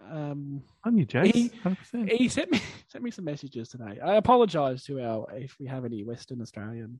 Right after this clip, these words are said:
Speaker 1: listeners. He's a bit confused, um, about the old Perth. He's <laughs> just, what did he tell me? Something about quackers, the ugliest cute things you'll ever see, which I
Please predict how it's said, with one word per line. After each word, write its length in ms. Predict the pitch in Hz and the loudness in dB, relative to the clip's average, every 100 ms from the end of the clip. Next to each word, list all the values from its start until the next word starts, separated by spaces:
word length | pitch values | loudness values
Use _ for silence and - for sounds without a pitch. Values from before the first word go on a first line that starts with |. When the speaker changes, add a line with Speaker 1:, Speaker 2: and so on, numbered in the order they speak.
| _ 131 | _ -20
Speaker 1:
listeners. 400 | - 117 120 - _ _ _ _ _ _ _ _ _ _ _ _ | -18 -18 -20 -20 _ _ _ _ _ _ _ _ _ _ _ _
He's 180 | 170 160 | -2 2
a 40 | |
bit 180 | 170 202 | 2 2
confused, 540 | 160 135 135 110 110 - _ _ _ _ _ _ _ _ _ - | 0 0 0 0 -4 -16 _ _ _ _ _ _ _ _ _ -10
um, 380 | 131 117 120 127 | -6 -6 -6 -8
about 280 | 135 120 - | -8 -10 -10
the 120 | 117 | -10
old 220 | 104 127 | -10 -12
Perth. 420 | - 127 120 - _ _ _ _ _ _ _ _ _ - | -14 -14 -16 -20 _ _ _ _ _ _ _ _ _ -12
He's 240 | 131 127 | -10 -10
<laughs> 20 | |
just, 640 | - 135 - - - - - - _ _ _ _ _ _ _ _ _ _ _ _ _ _ _ | -6 -6 -6 -10 -14 -16 -18 -20 _ _ _ _ _ _ _ _ _ _ _ _ _ _ _
what 120 | 190 | -8
did 100 | 185 | -6
he 80 | 170 | -6
tell 260 | 135 127 123 | -8 -10 -10
me? 300 | 123 113 - _ _ _ _ _ _ _ _ - | -10 -14 -18 _ _ _ _ _ _ _ _ -8
Something 160 | 262 | -4
about 120 | 262 - | -4 0
quackers, 500 | 160 139 135 120 - _ _ - | 0 2 -2 -4 -10 _ _ -14
the 80 | - | -2
ugliest 460 | 156 160 151 135 | 0 2 2 0
cute 180 | - 143 | -2 -2
things 240 | - 135 131 | 0 -2 0
you'll 140 | 127 | -2
ever 140 | 123 | -2
see, 340 | 120 131 117 135 | -4 0 2 2
which 260 | 143 - | -2 -2
I 220 | 123 117 | 0 0